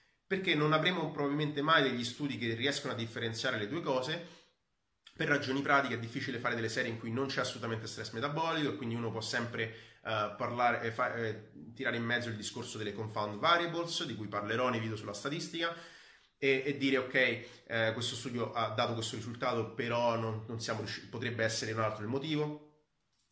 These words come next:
E, e è un po' come il discorso delle ripetizioni.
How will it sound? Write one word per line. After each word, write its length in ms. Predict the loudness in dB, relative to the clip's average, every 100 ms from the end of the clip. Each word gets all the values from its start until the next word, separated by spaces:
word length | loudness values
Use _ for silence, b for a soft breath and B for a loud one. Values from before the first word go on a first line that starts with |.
| -8
E, 440 | -2 0 0 0 0
e 440 | 0 0 -6 -18 -4
è 60 | -2
un 120 | 2
po' 120 | 2
come 200 | 2 4
il 180 | 4 4
discorso 340 | 2 -2 0
delle 140 | 0 0
ripetizioni. 600 | -2 -4 -6 -8 -10